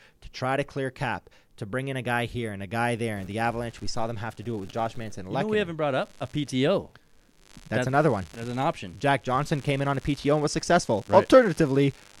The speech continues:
Speaker 1: Artem Anisimov <laughs> also came.
Speaker 2: What a
Speaker 1: You,
Speaker 2: failure.
Speaker 1: you know, Anisimov sitting somewhere in Russia right now in a war-torn country, well, in a country that's in the middle of a war,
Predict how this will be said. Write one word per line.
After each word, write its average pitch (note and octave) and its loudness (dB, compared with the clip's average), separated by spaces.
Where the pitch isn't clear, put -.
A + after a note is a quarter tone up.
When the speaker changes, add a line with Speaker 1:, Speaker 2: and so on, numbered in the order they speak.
Speaker 1:
Artem G#3 6
Anisimov D#3 8
<laughs> - -
also G3+ 8
came. F3 4
Speaker 2:
What C#3 6
a C3 2
Speaker 1:
You, E3+ 4
Speaker 2:
failure. B2 2
Speaker 1:
you E3+ 6
know, G#3+ 8
Anisimov F3+ 8
sitting E3+ 4
somewhere E3 4
in C3 -2
Russia C3+ 2
right A#2+ 0
now A2+ -2
in A2+ -2
a A2 -4
war-torn C3 0
country, A#2+ -6
well, G#2+ -2
in G#2 -6
a - -8
country C3 -4
that's A2 -6
in B2 -8
the A#2+ -8
middle C3 -2
of A#2 -4
a A#2 -2
war, A2 -2